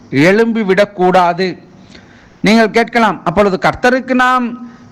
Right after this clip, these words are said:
தீமை செய்யாவிட்டால் மனுஷர்களுக்கு தீமை செய்யலாமா என்று நீங்கள் எண்ணலாம். தவறு. எவர்களுக்கும் நாம் ஒரு தீமையும்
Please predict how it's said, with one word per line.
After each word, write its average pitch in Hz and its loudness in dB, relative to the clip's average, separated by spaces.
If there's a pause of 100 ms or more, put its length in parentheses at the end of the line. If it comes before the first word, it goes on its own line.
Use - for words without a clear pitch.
(340)
தீமை 269 4
செய்யாவிட்டால் 233 0
மனுஷர்களுக்கு 233 -2
தீமை 226 2
செய்யலாமா 220 0
என்று 196 0
நீங்கள் 180 2
எண்ணலாம். 190 -2 (560)
தவறு. 202 0 (720)
எவர்களுக்கும் 247 0 (360)
நாம் 196 0 (180)
ஒரு 247 2
தீமையும் 240 0